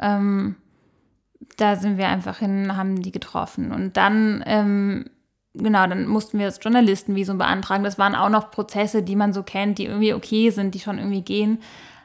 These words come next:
Aber, und dann haben wir auch noch einen guten Dreh gehabt, zweitausendneunzehn. Und dann, als wir zweitausendzwanzig endlich voll finanziert waren und unseren großen Drehblock machen <laughs> wollten mit ihr,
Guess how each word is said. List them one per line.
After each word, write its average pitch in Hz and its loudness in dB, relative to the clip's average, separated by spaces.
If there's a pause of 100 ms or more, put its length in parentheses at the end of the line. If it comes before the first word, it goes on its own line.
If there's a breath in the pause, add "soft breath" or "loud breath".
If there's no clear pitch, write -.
(180 loud breath)
Aber, 202 2
und 202 -2
dann 214 4
haben 202 0
wir 196 0
auch - -10
noch - -4
einen 202 -4
guten 196 -6
Dreh 254 2
gehabt, 214 2
zweitausendneunzehn. 214 2
Und 208 -2
dann, 202 2
als - -4
wir 214 -4
zweitausendzwanzig 208 0
endlich 208 -2
voll 220 4
finanziert 220 -2
waren 208 2
und 196 -4
unseren 196 -4
großen 240 4
Drehblock 220 0
machen 196 0
<laughs> 214 4
wollten 233 2
mit 208 -2
ihr, 208 2